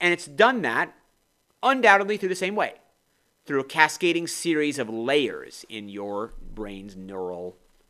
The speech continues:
representation of the data. So that's the, one of the promises of deep neural networks.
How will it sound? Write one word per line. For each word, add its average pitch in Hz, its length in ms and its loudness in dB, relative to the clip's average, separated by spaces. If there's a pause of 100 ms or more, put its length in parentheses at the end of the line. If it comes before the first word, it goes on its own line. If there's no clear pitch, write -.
(180)
representation 92 840 -14
of - 200 -20
the - 80 -20
data. - 260 -20 (840)
So - 260 -12 (400)
that's 110 260 -6 (160)
the, 101 200 -10
one 127 160 -6
of - 20 -10
the - 140 -16
promises 131 580 0
of 101 120 -10
deep 101 160 -16
neural 110 160 -10
networks. - 460 -10